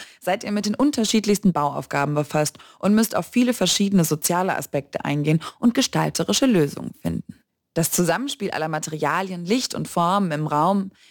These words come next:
und damit die Wirkung der Innenräume ist für das psychische und soziale Wohlbehagen des Menschen schließlich von ganz zentraler Bedeutung.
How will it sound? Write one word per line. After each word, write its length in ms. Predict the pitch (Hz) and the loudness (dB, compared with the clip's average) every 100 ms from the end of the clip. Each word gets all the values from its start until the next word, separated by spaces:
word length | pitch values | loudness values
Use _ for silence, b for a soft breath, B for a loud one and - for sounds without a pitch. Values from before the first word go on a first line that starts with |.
| b | b
und 180 | 170 170 | 0 2
damit 320 | 160 214 180 | 0 -2 -4
die 100 | 165 | -4
Wirkung 340 | 180 233 190 170 | 0 0 0 0
der 140 | 156 | 2
Innenräume 500 | 196 202 165 170 185 - B | 2 2 2 0 -2 -6 B
ist 220 | 247 262 | -2 -2
für 100 | - | 0
das 160 | 196 170 | 0 0
psychische 640 | - 247 277 233 - 202 | 0 0 2 0 2 2
und 120 | 180 | 2
soziale 600 | 170 151 - 165 196 165 | 0 -2 -2 -2 -4 -4
Wohlbehagen 640 | 147 202 185 160 147 151 170 | 2 2 2 0 0 -2 -4
des 160 | 175 | -4
Menschen 400 | 151 139 156 - | -2 -2 -2 -2
schließlich 560 | 170 165 175 - 233 - | 0 2 0 0 -2 -2
von 140 | 165 | -4
ganz 320 | 156 196 - - | -4 -4 -6 -6
zentraler 600 | 294 320 - 135 - - | -6 -6 -6 -6 -6 -6
Bedeutung. 540 | - - - - - | -2 -2 -4 -12 -16